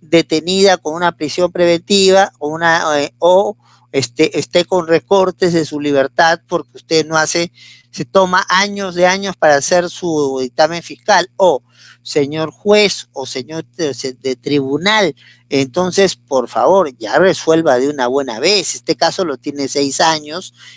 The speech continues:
y esta persona está con una prisión preven-, de pre-, pre-, pre-, prisión preventiva, está con libertad suspendida y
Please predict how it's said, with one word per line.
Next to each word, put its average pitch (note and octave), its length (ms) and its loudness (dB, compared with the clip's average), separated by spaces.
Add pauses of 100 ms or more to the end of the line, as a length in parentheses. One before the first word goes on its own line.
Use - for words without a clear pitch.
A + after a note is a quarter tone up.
(120)
y C#3+ 120 -2
esta E3 280 0
persona D#3+ 380 0
está D#3 260 0
con D3+ 220 -6
una D#3 300 0 (320)
prisión E3+ 480 2
preven-, E3+ 480 0
de C#3+ 180 2
pre-, C#3 300 -2
pre-, C#3 160 -6
pre-, C#3 520 -4
prisión D#3 340 -6
preventiva, F3+ 640 2
está E3+ 240 0
con E3 220 0
libertad C#3+ 460 0
suspendida F#3 880 -2 (400)
y A#3 380 0